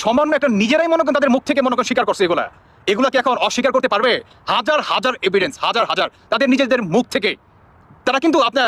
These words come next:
যখন আগে শেখ হাসিনা সরকারের পতন হয়, ডক্টর ইউনূস শপথ নিয়ে বসতে না বসতেই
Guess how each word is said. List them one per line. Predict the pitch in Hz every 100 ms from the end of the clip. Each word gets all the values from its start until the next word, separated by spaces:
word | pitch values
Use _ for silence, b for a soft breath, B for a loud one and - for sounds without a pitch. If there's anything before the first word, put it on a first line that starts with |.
| 185
যখন | 214
আগে | 247 240
শেখ | 254
হাসিনা | 254 240
সরকারের | 247 247
পতন | 240 214
হয়, | 190 - b -
ডক্টর | 214 262 -
ইউনূস | 294 320 -
শপথ | 226 254 226
নিয়ে | 254 180
বসতে | 202 262 226
না |
বসতেই | 220 - 240